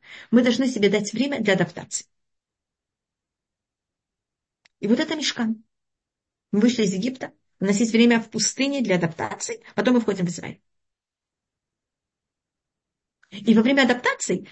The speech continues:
мы делаем эксперименты. И вот это раз-, собрание и разобрание Мишкана.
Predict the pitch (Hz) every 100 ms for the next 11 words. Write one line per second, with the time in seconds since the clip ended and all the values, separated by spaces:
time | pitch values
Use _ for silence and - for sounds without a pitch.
0 | - 226 339 311 285 302 311 320 _ -
1 | 254 - 339 254 240 - - _ _ _
2 | _ _ _ _ _ _ _ - 208 262
3 | 254 247 - 196 214 - _ - - 214
4 | 220 285 302 - 202 208 185 202 214 208
5 | - 196 - -